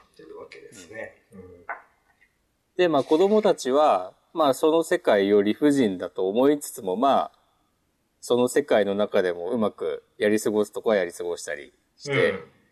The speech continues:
Speaker 2: まあ、楽しくやってて、
Speaker 1: うん。
Speaker 2: 基本的には。
Speaker 1: うん。
Speaker 2: で、そんな中、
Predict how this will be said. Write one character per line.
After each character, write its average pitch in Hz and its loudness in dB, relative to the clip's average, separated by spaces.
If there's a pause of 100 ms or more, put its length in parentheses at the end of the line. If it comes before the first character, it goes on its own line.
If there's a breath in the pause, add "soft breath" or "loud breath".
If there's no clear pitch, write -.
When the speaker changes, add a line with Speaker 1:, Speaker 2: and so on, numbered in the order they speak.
(120)
Speaker 2:
ま 165 2
あ、 110 0
楽 170 -2
し - -8
く 98 -6
や 92 -2
っ - -8
て - -20
て、 78 -8 (280)
Speaker 1:
う 107 -12
ん。 - -12
Speaker 2:
基 104 -8
本 90 -8
的 - -16
に 85 -10
は。 71 -8 (260)
Speaker 1:
う 117 -20
ん。 98 -14 (380)
Speaker 2:
で、 139 0
そ 185 -2
ん 196 -2
な 208 2
中、 208 0